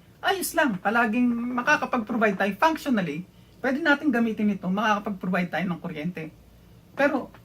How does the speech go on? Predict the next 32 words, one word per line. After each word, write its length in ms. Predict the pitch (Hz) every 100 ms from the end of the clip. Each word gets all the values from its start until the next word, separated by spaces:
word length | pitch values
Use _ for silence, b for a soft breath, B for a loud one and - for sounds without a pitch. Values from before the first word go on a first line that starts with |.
| - - - -
sa 160 | - 220
ilalim 480 | 233 311 320 294 262
ng 160 | 247
electrical 500 | 226 254 254 247 220 208
code, 240 | 190 175 180 - - - - - -
hindi 300 | 202 262 262
nyo 80 | 254
to 80 | -
pwedeng 320 | 247 220 240
gamitin 640 | 208 220 208 190 254 220 185 - -
sa 480 | - 208 202 185 -
ungrounded 840 | 202 190 190 196 196 190 196 180 -
conductor 680 | 180 156 147 - 226 196 -
o 120 | - 170
sa 160 | -
hot 200 | 170 180
wire. 320 | 180 233 202 - - - - - - - - - - - -
Okay? 440 | 156 147 294 294 - -
Ang 120 | 208 214
puti 400 | - 294 302 269 - - - - -
at 160 | 240
ang 240 | 254 254 202
green, 360 | 190 190 180 180 - - - -
itong 240 | 190 254
color 320 | 240 262 262
coding 400 | 247 247 196 233
na 80 | 226
to, 120 | 185 208
may 120 | 285
function 400 | 262 233 - 185
ito. 320 | 175 240 202 175 - b b b b - -
So, 200 | -